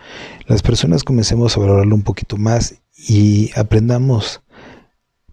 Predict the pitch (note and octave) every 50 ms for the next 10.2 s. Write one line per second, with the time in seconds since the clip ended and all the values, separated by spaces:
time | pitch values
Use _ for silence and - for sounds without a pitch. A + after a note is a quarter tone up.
0 | _ _ _ _ - - A2+ A2+ G#2+ G#2 G2+ - - - A2 G#2 G2+ - - -
1 | A#2+ A#2 A2+ G#2 - - - - _ _ - A2 G#2 G2+ G2+ G2+ G#2+ A2 A2 G#2
2 | - - - C3+ C3 B2 - G#2+ A2 A2 - - - G#2 G#2+ G2+ G2+ G#2 G2+ G#2+
3 | G#2 G2+ G2+ - G#2 G2+ G2+ G2+ - - - - - - F2 F2 F2+ F2 - -
4 | - _ _ _ _ - - - - - - - - - _ _ _ _ _ _
5 | _ _ _ - - - G#2+ G#2 G2+ A#2 G#2 - - A2+ A2 A#2 B2+ C3 C#3 C#3
6 | C3+ C#3 B2 G#2+ G#2+ - - - A2+ A2 G#2+ G#2+ G#2 G2+ G#2 - D#3 D3+ A2+ A2+
7 | G#2 G#2 G2+ G#2 G#2 - - A2+ A2 A2 A#2 B2 A#2+ A2+ - B2 B2+ - - _
8 | _ - _ - - - _ _ - - D3 D3+ C#3 A#2 G#2+ - - - - A#2
9 | A2+ A#2 A2+ A2+ A2+ - - _ - A#2+ A#2+ A#2 A2+ A2+ - - - A2+ G#2+ G#2
10 | F#2+ F#2+ F2+ -